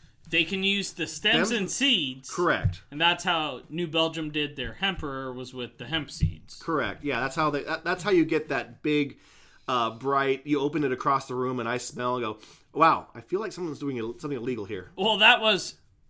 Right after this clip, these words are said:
Speaker 1: when they re-, released that at Ale Fort before it hit the Boise market. I was walking around Ale Fort, I was like, "Dude, someone is baked off their fucking <laughs> ass." And then someone's like, "Dude, you gotta go try this beer."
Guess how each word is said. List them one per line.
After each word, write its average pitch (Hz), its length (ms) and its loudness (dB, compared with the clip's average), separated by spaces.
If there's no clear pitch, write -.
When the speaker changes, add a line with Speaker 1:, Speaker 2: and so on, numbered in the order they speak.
Speaker 1:
when 170 240 -2
they 165 160 4
re-, 147 180 -6
released 170 440 -2
that 170 200 2
at 127 240 -4
Ale 185 260 4
Fort 139 500 -8
before 147 420 -4
it 131 100 -6
hit 143 160 -4
the 127 80 -10
Boise 131 320 -6
market. 127 480 -8
I 147 40 -8
was 151 120 -6
walking 196 280 2
around 170 280 -2
Ale 147 180 -4
Fort, 156 200 -8
I 143 40 -8
was 131 100 -10
like, 120 160 -12
"Dude, 127 220 -6
someone 196 340 -2
is 113 120 -8
baked 156 340 2
off 135 220 0
their - 140 0
fucking 165 580 0
<laughs> - 60 -6
ass." 143 500 4
And 185 80 -2
then 196 60 0
someone's 202 240 0
like, 170 160 0
"Dude, 175 200 0
you 156 60 -6
gotta 175 220 6
go 165 120 0
try 175 240 2
this 151 200 -2
beer." 175 380 4